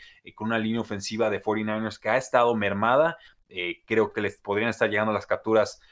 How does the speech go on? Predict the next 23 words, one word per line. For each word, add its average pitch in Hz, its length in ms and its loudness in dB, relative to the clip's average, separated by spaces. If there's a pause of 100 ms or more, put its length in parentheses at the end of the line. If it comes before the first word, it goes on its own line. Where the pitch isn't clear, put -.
a 101 160 -8
Jimmy 107 240 -4
Garoppolo. 95 420 0
Ahora, 101 320 4 (220)
eh, 92 160 -6
en 92 100 -6
tu 101 100 -12
página, 113 340 -2
Chuy, 113 200 -6
compartías, 104 600 -2
¿no? 110 180 -6
Skula, 117 480 -2
el, 98 280 -6
el 95 180 -8
centro 113 340 -4
de 98 60 0
los 98 100 -2
Baltimore 107 340 0
Ravens 107 300 -2
fuera 113 380 2
para 104 120 0
este 101 180 -6
partido. 117 600 0